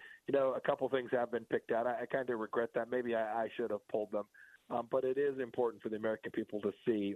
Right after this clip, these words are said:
all that was going on inside what was an incredibly unique, I mean, right, this was an incredibly unique administration. I, I ran a machine shop in Wichita,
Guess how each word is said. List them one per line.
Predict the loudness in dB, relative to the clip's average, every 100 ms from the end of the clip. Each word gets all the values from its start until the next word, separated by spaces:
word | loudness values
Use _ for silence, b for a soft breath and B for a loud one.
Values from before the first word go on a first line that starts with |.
| 0
all | 2 4
that | 2 0
was | -2
going | 0 0 2
on | 0 0
inside | -2 -2 0 2 0 -2
what | 0
was | 0 0
an | -2 -2
incredibly | -10 -10 -4 -2 -2 -2 -2
unique, | 0 -2 -2 -6 -10 -18 _ _ _
I | -2
mean, | -2 0
right, | 0 -2 -2
this | -4 -2
was | -2
an |
incredibly | -4 -4 0 2 2 0
unique | 0 2 2 2
administration. | 0 0 0 0 2 2 -2 b b
I, | 2
I |
ran | 2 2
a |
machine | -2 -2 -4 0
shop | 2 2
in | 0
Wichita, | -2 0 -2